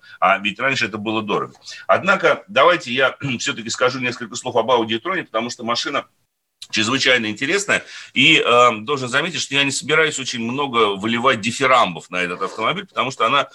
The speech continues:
произвела достаточно спорное впечатление. У меня есть опыт эксплуатации не только электромобилей, но и, конечно же,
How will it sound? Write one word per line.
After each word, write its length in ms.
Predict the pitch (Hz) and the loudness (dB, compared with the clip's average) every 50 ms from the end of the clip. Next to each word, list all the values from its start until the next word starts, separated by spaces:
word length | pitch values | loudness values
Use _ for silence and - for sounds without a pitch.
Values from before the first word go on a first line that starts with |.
| - - _ _ | -20 -20 _ _
произвела 440 | - 127 131 123 131 156 165 170 151 | 0 0 0 2 2 2 4 4 4
достаточно 340 | 139 - - 147 - - 147 | 2 -2 -6 -8 -6 -6 -6
спорное 480 | - - - 175 165 127 101 95 87 | -8 -6 -2 0 0 0 0 -2 -4
впечатление. 600 | 80 - - 90 - 117 - - 101 80 76 82 | -6 -8 -10 -12 -12 -12 -6 -4 -4 -4 -4 -6
У 20 | 107 | -6
меня 140 | 143 165 160 | -4 -4 -4
есть 140 | 151 - | -4 -4
опыт 200 | 123 101 - - | -8 -12 -14 -12
эксплуатации 580 | 110 - - - 117 117 113 117 98 - - 101 | -12 -10 -4 -2 -2 0 0 -2 -6 -6 -8 -10
не 60 | 107 | -8
только 260 | - - 117 - 101 | -8 -10 -8 -6 -4
электромобилей, 580 | 95 90 - - 95 95 98 101 98 101 92 90 | -4 -4 -4 -6 -6 -4 -4 -4 -4 -6 -6 -6
но 140 | 98 104 98 | -4 -4 -4
и, 60 | 87 | -2
конечно 440 | - - 104 113 110 95 - - 78 | -2 -2 -2 -2 -2 -4 -4 -4 -4
же, 160 | 76 73 | -4 -4